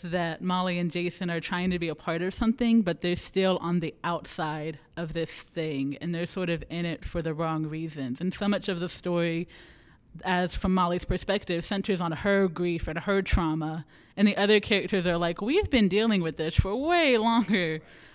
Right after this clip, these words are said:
Our whole lives. You've only been dealing with this for, like, an hour, sis." <laughs> Like, and it's just really, um, it's just a really powerful depiction for Passmore to just show that kind of, um, it made me think of Martin Luther King's,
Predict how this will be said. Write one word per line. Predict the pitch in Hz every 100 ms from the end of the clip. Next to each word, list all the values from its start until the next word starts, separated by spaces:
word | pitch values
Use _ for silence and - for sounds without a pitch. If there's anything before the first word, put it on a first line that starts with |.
| -
Our | 202 226
whole | - 311 294 233
lives. | 208 220 196 175 180
You've | 240 262
only | 233 262 262
been | 208 190
dealing | 202 208
with | 180 175
this | 175
for, | - 175
like, | 185 185 170
an | 151
hour, | 175 214 233 170 165
sis." | - 202 226 - -
<laughs> | -
Like, | 302 269 311 - - - - - - - _ _ _ _ -
and | 220
it's | 220
just | 226 208
really, | 233 214 208
um, | 190 185 196
it's |
just | 247
a | 254
really | 233 190
powerful | 185 180 175 - 175 160
depiction | 160 180 208 - 170 165
for | 165
Passmore | 185 160 190 180 208 185 170
to | - 190 180
just | 165 165 - -
show | - 208 196
that | 180 170 -
kind | 202 180 175
of, | 175 160
um, | 165 165 170
it | 190
made | 208 208
me | 190
think | 190 180
of | 170
Martin | 180 160
Luther | 175 170 165
King's, | - 180 175 170 - -